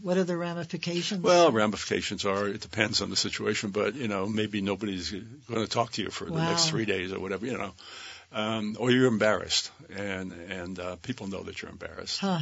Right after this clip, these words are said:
Speaker 2: and that's important in Ch-, in China
Speaker 1: Good
Speaker 2: to
Speaker 1: for
Speaker 2: have
Speaker 1: them, actually.
Speaker 2: Yeah.
Speaker 1: You know, s-, do what you say you're gonna do and do it right.
Speaker 2: <laughs> Right.
Speaker 1: There,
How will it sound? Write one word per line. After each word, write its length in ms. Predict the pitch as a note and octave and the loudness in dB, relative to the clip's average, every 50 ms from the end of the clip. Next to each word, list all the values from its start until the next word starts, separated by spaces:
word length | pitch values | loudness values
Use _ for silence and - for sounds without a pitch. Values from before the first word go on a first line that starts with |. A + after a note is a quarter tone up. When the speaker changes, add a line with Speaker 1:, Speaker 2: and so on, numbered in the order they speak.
| - - - | -2 -6 -10
Speaker 2:
and 100 | G#2 F#2 | -10 -8
that's 180 | F#2+ F#2+ - - | -6 -4 -4 -4
important 500 | G2 - - G2 - - F2+ F#2 F#2 - | -4 -6 -6 -8 -8 -8 -12 -18 -16 -18
in 60 | G#2 G2+ G2+ F#2 E2+ | -18 -18 -18 -18 -16
Ch-, 140 | - - - | -14 -14 -14
in 80 | B2+ - | -12 -10
China 320 | - - - F2 - G2+ G2+ G2+ - - | -10 -10 -8 -10 -10 -12 -14 -14 -10 -6
Speaker 1:
Good 140 | G#3 G#3+ | -4 -4
Speaker 2:
to 60 | F#3+ F3+ | -2 0
Speaker 1:
for 80 | G3 | 0
Speaker 2:
have 60 | G3+ | 2
Speaker 1:
them, 260 | F#3 G3+ A3 B3 A3+ E3+ | 2 2 2 2 2 0
actually. 440 | D#3 D#3 D#3 - F3+ E3 E3 D#3+ | 0 -2 -4 -4 -4 -2 0 0
Speaker 2:
Yeah. 200 | A2 - A#2 G#2+ F#2 D#2+ - - - - - - - - - - _ _ | 2 2 0 -2 -4 -8 -16 -20 -20 -20 -20 -20 -20 -20 -20 -20 _ _
Speaker 1:
You 120 | - F3+ E3 | -2 0 2
know, 260 | E3 E3+ F3+ G3 F#3+ | 2 2 2 0 -2
s-, 160 | - - - - - - _ _ | -2 -8 -12 -14 -14 -20 _ _
do 140 | - G3+ G3 | 4 6 8
what 180 | G3+ G3+ F3+ - | 8 8 6 6
you 60 | F#3 | 2
say 220 | E3 - F#3+ F#3+ | 2 4 4 6
you're 140 | F#3+ G3+ G#3 | 6 6 6
gonna 260 | F3+ F3 E3 D#3+ D#3+ | 4 4 2 2 2
do 240 | D3 D3 D#3+ D#3+ D#3+ | 4 4 2 4 4
and 120 | D#3+ D3+ D3+ | 4 4 4
do 160 | E3+ E3+ F3 | 4 2 0
it 60 | F3 | 0
right. 340 | F3+ E3+ E3+ F#3 A3 G#3+ F#3+ - - C3 A#2+ - | 0 0 0 0 -2 -2 -4 -8 -14 -18 -16 -12
Speaker 2:
<laughs> 200 | - A2 - - | -12 -6 -2 0
Right. 160 | A2+ - - | 2 4 4
Speaker 1:
There, 180 | G#3+ G3+ F#3+ | 4 4 4